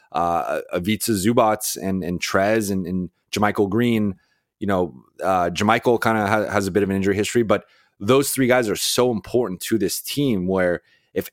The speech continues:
any one of those three goes down, uh, you know, as the primary three big men,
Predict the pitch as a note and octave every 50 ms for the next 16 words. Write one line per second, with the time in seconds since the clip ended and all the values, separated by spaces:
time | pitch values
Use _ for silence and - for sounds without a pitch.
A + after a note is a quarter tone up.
0 | _ - A#2 C#3+ D#3 D3 C3 A2 A#2+ C3 C3+ A#2+ G2+ A2 G#2+ G2+ - - - G2+
1 | G2 A2+ A2+ G#2 G2 G2 F#2+ F2+ D#2+ F#2 G2+ A2+ A2+ F#2 F2 E2+ C#2+ A#1+ - -
2 | D#2+ G2 F#2 E2 - F#2+ A#2 C3 B2+ C#3 C3+ - - A#2+ A#2+ B2+ B2+ B2 A#2 A2
3 | G2+ - - G#2+ A2+ G#2+ F2+ C#2+ G2 A#2 A#2+ A2+ F#2 D#2 D2+ D2+ C#2